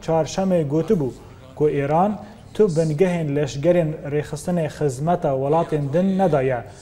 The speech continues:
Her wisa gotiye ku hevkariya me li gel Rûsya weka alîgirekî li Sûrî naye watayê ku em bingehên leşkerî bidin wan. Şirovkarina mijarê bi vî rengî naye pejrandin.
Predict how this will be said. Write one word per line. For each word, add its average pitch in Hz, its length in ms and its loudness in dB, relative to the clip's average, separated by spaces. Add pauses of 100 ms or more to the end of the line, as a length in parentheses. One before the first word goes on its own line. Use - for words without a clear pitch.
(120)
Her 139 100 -2
wisa 139 300 -2
gotiye 160 640 2
ku 147 220 2
hevkariya 135 640 -2
me 175 340 0 (360)
li 143 100 0
gel 147 260 2
Rûsya 196 460 2
weka 160 300 2
alîgirekî 160 1040 0
li 143 140 2
Sûrî 180 480 0
naye 208 240 2
watayê 160 600 4 (360)
ku 160 80 0
em 151 180 0 (120)
bingehên 165 560 0
leşkerî 180 580 0 (200)
bidin 160 180 2
wan. 143 260 0 (400)
Şirovkarina 143 760 -2 (140)
mijarê 151 640 2
bi 139 140 -4
vî 156 120 2
rengî 147 400 0
naye 190 220 2
pejrandin. 139 580 0